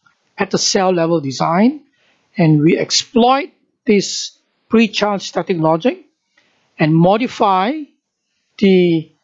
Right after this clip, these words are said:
Q D I, uh, pipeline protocol, timing protocols, and we call it the pseudo Q D I.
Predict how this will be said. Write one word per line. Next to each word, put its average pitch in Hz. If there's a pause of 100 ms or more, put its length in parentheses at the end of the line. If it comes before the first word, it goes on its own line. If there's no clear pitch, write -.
(360)
Q 277
D 226
I, 202 (440)
uh, 139 (140)
pipeline 202 (1040)
protocol, 190
timing 190
protocols, 175 (280)
and 151
we 151
call 175
it 170
the 127
pseudo 247
Q 196
D 151
I. 165